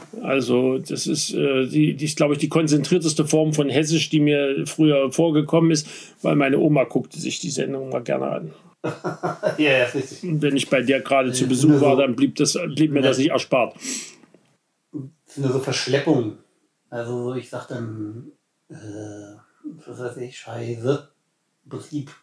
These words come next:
Speaker 2: Scheiße, so, das ist halt ein bisschen verschleppt, so, das hört man,
Speaker 1: Ja.
Speaker 2: wenn man selber daherkommt, hört man es ein bisschen, aber
Speaker 1: Ich überlege
Speaker 2: ansonsten
Speaker 1: gerade, die, gibt's nicht eine, war nicht der, diese, diese, war,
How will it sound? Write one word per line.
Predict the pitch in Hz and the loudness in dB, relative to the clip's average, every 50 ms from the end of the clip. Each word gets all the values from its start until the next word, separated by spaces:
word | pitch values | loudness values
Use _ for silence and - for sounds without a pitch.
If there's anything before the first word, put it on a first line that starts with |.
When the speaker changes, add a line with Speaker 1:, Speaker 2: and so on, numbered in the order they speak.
| _ _ _ | _ _ _
Speaker 2:
Scheiße, | _ - - 120 123 139 143 131 131 135 135 123 117 120 | _ -14 -12 -10 -6 -4 -4 -4 -4 -4 -6 -8 -12 -14
so, | 127 127 123 123 123 120 117 - _ _ _ _ _ _ _ _ _ _ - | -14 -14 -12 -12 -12 -14 -16 -20 _ _ _ _ _ _ _ _ _ _ -20
das | 117 117 | -16 -12
ist | 113 | -8
halt | 120 117 | -8 -8
ein | 117 - _ | -10 -12 _
bisschen | - 117 127 123 | -14 -12 -10 -10
verschleppt, | - - - - - 127 127 - - | -10 -10 -12 -10 -10 -10 -10 -8 -6
so, | 131 131 | -4 -4
das | 127 117 117 113 - - | -4 -4 -6 -8 -10 -8
hört | - 135 - - 135 139 | -6 -4 -2 -2 -2 0
man, | 151 135 127 127 123 120 107 - - _ _ _ _ _ | 0 0 0 0 -2 -4 -6 -10 -16 _ _ _ _ _
Speaker 1:
Ja. | - 156 151 147 151 160 165 170 175 175 - - 170 139 | -2 0 2 2 4 4 2 2 0 0 -2 -4 -2 0
Speaker 2:
wenn | 147 147 | 2 4
man | 151 156 147 - | 4 4 4 4
selber | 143 165 175 165 | 4 4 4 4
daherkommt, | 156 156 123 139 156 156 180 165 160 139 | 4 2 4 2 2 2 2 2 4 4
hört | 147 147 | 2 2
man | 156 151 | 2 0
es | 135 135 | 0 0
ein | 127 | -4
bisschen, | 135 135 - - 143 | -6 -6 -6 -4 -4
aber | 135 113 113 123 123 | -2 -2 0 0 0
Speaker 1:
Ich | - 151 | 2 4
überlege | 165 175 160 160 170 202 220 | 4 4 6 4 4 4 2
Speaker 2:
ansonsten | 208 165 170 | 2 2 2
Speaker 1:
gerade, | 156 160 170 165 170 170 160 | 4 4 4 4 4 2 2
die, | 151 - - - 160 | 0 -4 -4 -4 -2
gibt's | 151 175 160 - - | -2 -2 0 2 2
nicht | 208 190 175 - | 2 2 2 2
eine, | - 165 180 185 185 165 | 2 2 4 4 4 4
war | 147 151 175 | 4 4 4
nicht | 196 175 156 - - | 4 2 0 -2 -4
der, | 170 160 - - | -4 -4 -4 -4
diese, | 156 - 165 156 151 165 156 | -4 -4 -4 -2 -2 -4 -4
diese, | 151 160 165 151 156 156 - - 185 175 | -2 -2 -2 0 -2 -2 -4 -6 -10 -8
war, | 143 143 170 170 165 160 | -6 -6 -6 -6 -8 -10